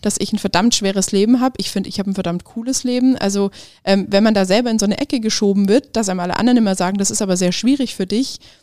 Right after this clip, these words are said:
dann braucht's eine ganz schöne Kraftanstrengung, <laughs> um sich selber und allen anderen zu zeigen, „Nö, eigentlich so schlimm ist es gar nicht.“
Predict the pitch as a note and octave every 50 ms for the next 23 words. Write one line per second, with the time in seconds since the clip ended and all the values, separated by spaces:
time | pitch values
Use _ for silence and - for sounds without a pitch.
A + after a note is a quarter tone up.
0 | _ _ - F#3+ G3 G3+ - - A3+ B3+ - - B3 G#3+ A3+ C4 - B3+ B3 A#3+
1 | - - A3 B3+ - - - G3+ - - - A#3 A3+ G#3 G#3+ G#3 G#3 A3 A3 A#3+
2 | A3+ - - B3+ C#4+ B3+ A#3 B3+ E3 A2 F3+ F3 - A#3+ G3 G#3+ B3+ B3+ - A#3+
3 | - - A#3+ A3 A#3 A#3+ A#3 A3 G#3 - - - F3 F#3+ A3+ A#3+ - A#3+ - -
4 | A#3 A3 - A#3 A#3 G#3+ - - F#3 F3 F3+ F#3+ G#3 A#3 - -